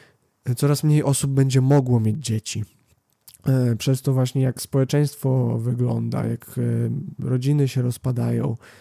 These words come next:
e, coraz mniej osób będzie miało dzieci. I w-, będziemy w tarapatach w pewnym momencie z populacją, bardzo możliwe, albo właśnie będziemy wybierać, kiedy będziemy mogli umrzeć i ktoś nieśmiertelny nie będzie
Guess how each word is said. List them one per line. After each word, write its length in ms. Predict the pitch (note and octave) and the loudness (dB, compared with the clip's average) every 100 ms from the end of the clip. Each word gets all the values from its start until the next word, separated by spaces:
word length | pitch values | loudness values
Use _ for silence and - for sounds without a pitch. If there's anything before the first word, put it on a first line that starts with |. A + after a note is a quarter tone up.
| _ _ | _ _
e, 200 | A#2+ A#2+ | -6 -4
coraz 420 | - C3+ C3+ C3 | -2 0 0 0
mniej 360 | C3 C3 C3 C3 | -2 2 2 0
osób 340 | - B2 B2+ | 0 -2 -2
będzie 340 | A#2 A#2+ A#2 A#2 | 0 0 0 -2
miało 300 | A#2 A2+ A#2 | -2 -2 -2
dzieci. 460 | A#2 G#2+ - - - - _ _ _ - | -4 -6 -6 -12 -12 -20 _ _ _ -4
I 460 | A#2+ A#2+ A#2+ A#2 | -2 0 0 -2
w-, 440 | A2 - - - - | -6 -14 -20 -20 -8
będziemy 560 | - B2 B2+ C3+ C3 C3 | -4 0 0 2 2 0
w 240 | - - | -2 -8
tarapatach 680 | - C#3+ E3 G#3 - C3+ - | -4 -2 0 -2 0 -2 -4
w 20 | |
pewnym 320 | - B2 B2 B2 | -4 -2 -2 -2
momencie 580 | A#2+ A#2+ A#2+ A#2+ A#2+ | 0 -2 -2 -2 -4
z 200 | A2 - | -4 -8
populacją, 640 | - B2 B2+ A#2+ A#2 B2 B2+ | -8 -6 -2 -2 -2 -4 -4
bardzo 340 | A#2+ B2 A#2+ | -4 -4 -2
możliwe, 580 | A#2+ A#2 A#2 A2+ A#2 C3+ - A2+ | -2 -4 -4 -4 -2 -4 -6 -12
albo 200 | C#3+ C3 | -4 0
właśnie 240 | B2+ B2 B2+ | 0 0 -2
będziemy 380 | B2 B2 B2 A#2+ | 0 0 0 0
wybierać, 480 | A#2+ B2+ B2+ A#2+ | 0 0 0 -2
kiedy 220 | - B2 B2+ | -4 -2 0
będziemy 320 | B2 B2 B2 | 0 0 0
mogli 280 | B2 A#2+ - | 0 0 -2
umrzeć 460 | B2+ A#2 A#2+ A#2 | -2 0 -2 -4
i 40 | - | -6
ktoś 220 | B2 A#2+ | -6 -4
nieśmiertelny 680 | A#2+ - B2 - B2 B2 B2 | -4 -4 -4 -2 -2 0 0
nie 120 | B2 | 0
będzie 520 | B2+ B2 B2+ B2 | -2 -2 -2 -2